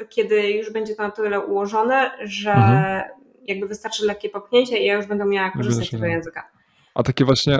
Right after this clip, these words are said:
Speaker 2: oglądanie serialu w tym momencie, to jest takie łatwe, przyjemne oglądanie, czy ty jakby analizujesz to cały czas jakby na bieżąco? Zatrzymujesz, nie wiem, wypisujesz sobie słowa. Na jakiej zasadzie właśnie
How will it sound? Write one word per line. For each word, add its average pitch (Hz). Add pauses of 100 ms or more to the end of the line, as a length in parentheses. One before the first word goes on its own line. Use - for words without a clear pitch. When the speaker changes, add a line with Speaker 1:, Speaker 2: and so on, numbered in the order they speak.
Speaker 2:
oglądanie 123
serialu 113
w -
tym 113
momencie, 110 (140)
to 120
jest -
takie 113 (520)
łatwe, 117
przyjemne 117
oglądanie, 110
czy -
ty 147
jakby 131
analizujesz 123
to 98
cały 107
czas 104
jakby 104
na 101
bieżąco? 110 (380)
Zatrzymujesz, 117
nie 110
wiem, 104
wypisujesz 113
sobie 113
słowa. 104
Na 117
jakiej 117
zasadzie 107
właśnie 101